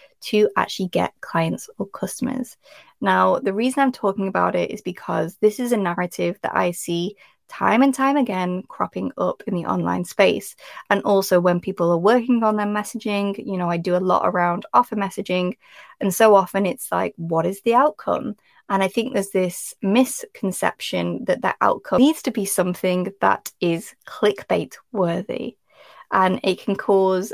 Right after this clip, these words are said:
a lot of distress for certain individuals, myself included, uh, because it can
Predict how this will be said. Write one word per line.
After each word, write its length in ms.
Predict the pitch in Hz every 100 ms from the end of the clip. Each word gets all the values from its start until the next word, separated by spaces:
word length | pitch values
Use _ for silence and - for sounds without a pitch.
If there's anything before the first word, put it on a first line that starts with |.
| -
a 100 | 196
lot 240 | 202 233
of 120 | 247 -
distress 840 | 185 - 196 254 320 - - - -
for 80 |
certain 640 | 196 - 196 202 - 190 180
individuals, 680 | 202 208 190 202 208 262 208
myself 480 | 185 - 190 180 -
included, 800 | 196 - - 190 202 285 381 - - - - -
uh, 200 | 202 196 196
because 500 | 202 - 208 196 -
it 220 | - 185 -
can 460 | 208 190 185 180